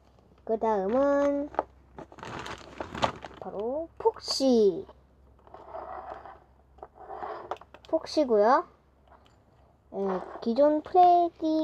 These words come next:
시리즈들보다는 되게 무서워요. 얘네들이 다 나이트메어는 악몽이니까 무섭게 되었죠.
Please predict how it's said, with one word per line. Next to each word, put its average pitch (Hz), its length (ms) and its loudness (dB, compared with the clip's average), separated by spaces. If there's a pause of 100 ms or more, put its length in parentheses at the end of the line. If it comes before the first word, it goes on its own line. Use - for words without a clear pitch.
(520)
시리즈들보다는 233 1700 -2 (420)
되게 220 540 6 (580)
무서워요. 196 520 -4 (220)
얘네들이 247 440 4
다 196 360 4 (220)
나이트메어는 262 800 2
악몽이니까 214 1080 2 (720)
무섭게 202 560 -6
되었죠. - 480 -6